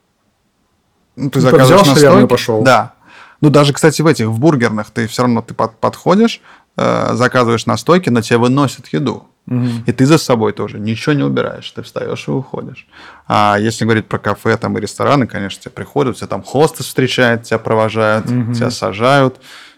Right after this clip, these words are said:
Speaker 1: меню через <laughs> двадцать минут приносят. Э, вот. Ты заказываешь, ла-ла-ла, все вот, э, вот так вот, э,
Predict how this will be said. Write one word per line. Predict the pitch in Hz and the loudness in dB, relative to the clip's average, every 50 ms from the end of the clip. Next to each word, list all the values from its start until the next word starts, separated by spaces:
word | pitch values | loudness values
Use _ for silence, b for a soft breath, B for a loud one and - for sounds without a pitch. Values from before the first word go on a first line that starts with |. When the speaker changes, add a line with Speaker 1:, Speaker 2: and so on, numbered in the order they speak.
| B - | B -2
Speaker 1:
меню | 123 120 110 117 131 156 143 | 0 0 2 2 2 0 0
через | - - 123 120 120 117 117 | -2 -2 -2 -2 -2 -2 0
<laughs> | 190 185 - - 196 - | 0 0 0 -2 -2 0
двадцать | - | 2
минут | 180 147 139 135 131 113 - | 4 4 6 4 4 2 0
приносят. | - 123 120 117 120 120 120 117 - - - _ _ B B B B B B B B - | 0 0 2 2 2 2 2 0 -2 -6 -18 _ _ B B B B B B B B -4
Э, | - 123 123 120 117 | -2 0 0 0 0
вот. | 113 113 113 110 110 107 _ - - _ _ _ - | -2 -2 -2 -2 -4 -4 _ -18 -20 _ _ _ -10
Ты | 117 98 | -8 -6
заказываешь, | 92 98 101 - 113 143 160 151 135 123 117 113 - | -6 -8 -4 -2 0 0 0 0 0 -2 -2 -4 -6
ла-ла-ла, | - 104 101 95 95 113 139 139 | -6 -6 -6 -4 -4 -4 -4 -6
все | 139 - - - 113 120 | -6 -10 -10 -8 -6 -6
вот, | 113 - 113 - - | -6 -8 -12 -12 -12
э, | - - | -12 -12
вот | - - - - | -12 -12 -12 -10
так | - 110 110 - | -10 -10 -10 -10
вот, | 101 - - - | -14 -14 -14 -14
э, | - - 113 | -12 -12 -12